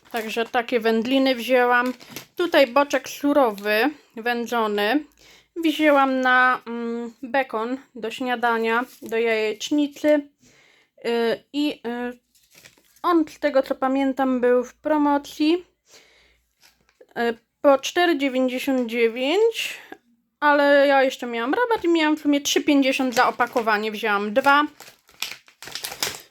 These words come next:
Tutaj ser w, y, Fawita w plastrach, chrzan i koperek. Był na przecenie, dwa pięćdziesiąt, y, dwa czterdzieści dziewięć. Wzięłam dwa razy.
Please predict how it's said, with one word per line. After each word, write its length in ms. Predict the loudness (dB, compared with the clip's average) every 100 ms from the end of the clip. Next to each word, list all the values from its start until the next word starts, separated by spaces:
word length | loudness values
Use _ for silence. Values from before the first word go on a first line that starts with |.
| 0
Tutaj 400 | 0 4 4 4
ser 480 | 0 4 4 4 0
w, 140 | -4
y, 240 | 0 0 0
Fawita 640 | 0 0 0 -4 -2 -2
w 100 | -4
plastrach, 680 | 0 4 4 2 -6 -6 -6
chrzan 340 | -2 0 0 -2
i 120 | -8
koperek. 840 | -6 -2 2 4 4 4 0 -8 _ _ _ -20 -20 -20 -20 -10 -10 -6
Był 280 | -2 0 2
na 220 | 0 -2
przecenie, 800 | -2 -4 -4 -2 0 2 2 0
dwa 300 | 0 2 2
pięćdziesiąt, 920 | 0 -4 -4 -4 -6 -8 -10 -14 -20 -20 _ -4
y, 220 | 2 2
dwa 340 | 2 4 4 4
czterdzieści 760 | -2 -4 -4 -4 -10 -10 -12
dziewięć. 560 | -6 -4 -2 -2 -2 -4 -8 -12 -12 -16 -12
Wzięłam 560 | -8 -2 0 0 0 0
dwa 320 | 0 4 4
razy. 560 | 6 4 2 -2 -2